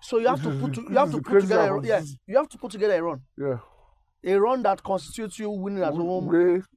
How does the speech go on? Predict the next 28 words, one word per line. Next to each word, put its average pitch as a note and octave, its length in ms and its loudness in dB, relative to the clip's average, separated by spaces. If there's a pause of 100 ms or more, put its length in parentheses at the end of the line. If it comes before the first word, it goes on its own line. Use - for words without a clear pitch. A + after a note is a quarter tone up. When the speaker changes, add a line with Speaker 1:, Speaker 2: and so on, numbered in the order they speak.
(100)
Speaker 2:
win F3 300 -6
Speaker 1:
winning D#3+ 280 4
Speaker 2:
away, G3+ 220 4
Speaker 1:
away - 40 2
from - 0 -
Speaker 2:
getting F#3 140 0
Speaker 1:
home - 120 2
Speaker 2:
a - 40 -2
Speaker 1:
if, - 60 -6
Speaker 2:
draw E3 300 4
Speaker 1:
if D3+ 80 0
needed, F3+ 100 2
Speaker 2:
away, D#3 80 0
Speaker 1:
sef, E3 160 -2
Speaker 2:
yeah. D3+ 160 -2
Speaker 1:
yeah. C#3 60 -6
So D#3 360 -8 (840)
whoever A#3 300 -4
now G#3 200 0
has G3 240 2
the E3 180 -4
cojones E3 600 -6
to D#3+ 120 -8
be D3+ 140 -6
able F3 180 -4
to E3 100 -16
do D3+ 140 -6
that, C3+ 260 -8